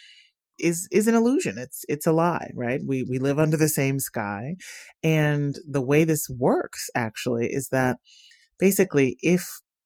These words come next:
often white decision makers believe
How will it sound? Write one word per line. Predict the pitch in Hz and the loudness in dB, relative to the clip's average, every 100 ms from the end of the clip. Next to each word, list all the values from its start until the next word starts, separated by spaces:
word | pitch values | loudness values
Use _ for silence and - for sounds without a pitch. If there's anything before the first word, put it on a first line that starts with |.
| _ _ _ - | _ _ _ -2
often | 214 - 139 | -2 2 2
white | 123 127 127 | 2 0 -2
decision | 127 - 170 180 147 | -4 0 0 2 0
makers | 127 123 123 123 113 | -2 -2 -6 -6 -6
believe | 127 123 131 135 135 131 120 | -4 -2 2 2 2 0 -4